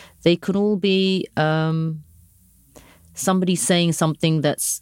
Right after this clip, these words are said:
upsetting or hurtful. Uh, these are all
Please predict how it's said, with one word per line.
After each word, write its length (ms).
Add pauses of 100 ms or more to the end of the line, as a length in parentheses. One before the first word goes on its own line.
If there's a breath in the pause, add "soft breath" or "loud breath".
(100)
upsetting 720
or 100
hurtful. 680 (760 loud breath)
Uh, 80 (720)
these 260
are 100
all 400